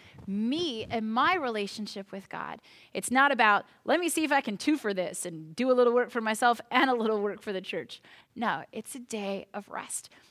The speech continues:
Now, other clergy might use Monday, but I'm so amped up after Sunday, I go to work on Monday. So for me, it's a Friday. But what day is it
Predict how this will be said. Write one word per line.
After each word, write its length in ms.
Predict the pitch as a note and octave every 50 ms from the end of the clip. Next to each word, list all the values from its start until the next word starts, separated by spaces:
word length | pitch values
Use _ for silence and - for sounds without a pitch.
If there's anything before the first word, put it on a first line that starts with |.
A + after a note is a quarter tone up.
| _ -
Now, 140 | G#3+ A3 -
other 220 | D4 E4 F4+ E4+
clergy 380 | - - D4 B3 A#3 G3 G#3+ A3
might 220 | G#3+ G#3+ G#3 -
use 240 | G3+ F#3+ G3 F3+ -
Monday, 480 | G3+ G3+ G#3 G3 F3+ - E2+ - - -
but 140 | - G3+ G#3+
I'm 140 | C4 D4+ -
so 140 | - A#3+
amped 300 | - - G#3+ A3 A3 G#3
up 160 | A#3 G3+ - G#3+
after 280 | G3 G3+ - G3 F#3
Sunday, 400 | - - G3+ G3 F#3+ F3 E3+ F3
I 80 | G#3 A3+
go 80 | G#3+
to 80 | G3+ F3
work 240 | E3 F3+ F#3 - -
on 120 | D#3+ D3+
Monday. 300 | D#3 D3+ D3 D3 D3 D#3 - - - - - - - -
So 160 | - A#3 A3
for 140 | - B3 A#3+
me, 280 | B3+ E4 E4+ D4+ C#4 -
it's 200 | A#3+ A3+ - -
a 60 | C4+
Friday. 580 | C4 - D#4 E4 F4 C#4 A#3 G#3+ F#3+ F3 - - - -
But 140 | C4+ A3
what 260 | C4 C#4 F4+ F#4 - C4
day 240 | D#4+ D4 D4 C#4+
is 160 | C#4 C4+ B3 C4+
it 140 | C4 -